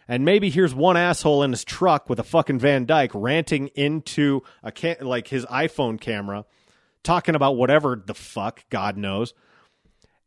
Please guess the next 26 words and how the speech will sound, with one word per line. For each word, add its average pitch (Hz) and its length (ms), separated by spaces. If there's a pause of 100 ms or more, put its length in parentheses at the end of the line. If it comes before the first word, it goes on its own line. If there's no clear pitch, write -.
and 143 240
saying, 151 480 (160)
'You 123 80
know 139 100
what? 160 200
I 170 100
think 110 220
this 151 160
guy 101 200
has 101 220
a 95 40
point.'" - 520 (640)
That 233 160
is - 180 (320)
fucking 147 600 (200)
arrogance. 139 800 (840)
And 123 100
it 143 80
makes 147 420
me 139 240
insane. 110 840 (1500)
And 165 360 (720)
when 139 240
the 196 160
anger 226 260
subsides, 110 800